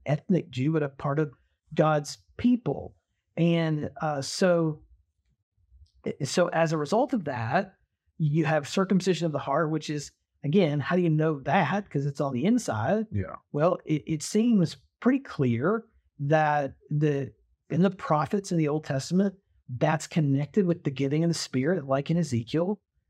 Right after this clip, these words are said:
Speaker 1: Uh, when, uh, in, at Pentecost, when they receive the Spirit,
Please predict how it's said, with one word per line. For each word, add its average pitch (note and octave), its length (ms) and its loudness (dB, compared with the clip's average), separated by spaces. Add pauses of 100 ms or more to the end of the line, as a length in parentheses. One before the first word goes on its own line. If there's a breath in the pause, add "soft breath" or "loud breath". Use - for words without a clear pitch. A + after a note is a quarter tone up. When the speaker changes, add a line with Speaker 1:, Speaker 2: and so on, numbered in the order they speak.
(140)
Speaker 1:
Uh, C#3+ 240 0
when, D#3+ 560 0 (300)
uh, C#3+ 300 -4
in, D#3 360 2 (200)
at C#3 180 -2
Pentecost, E3 680 0
when C#3+ 120 2
they B2+ 100 0
receive E3 480 2
the D#3+ 60 0
Spirit, F3 580 0